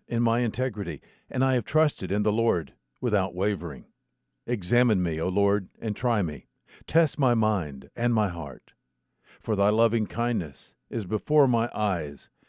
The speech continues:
and I have walked in thy truth. I do not sit with deceitful men,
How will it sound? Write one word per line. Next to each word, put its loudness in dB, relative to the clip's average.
and -2
I 0
have 0
walked 2
in -4
thy -2
truth. -4
I 0
do 0
not 0
sit -2
with -2
deceitful 0
men, 2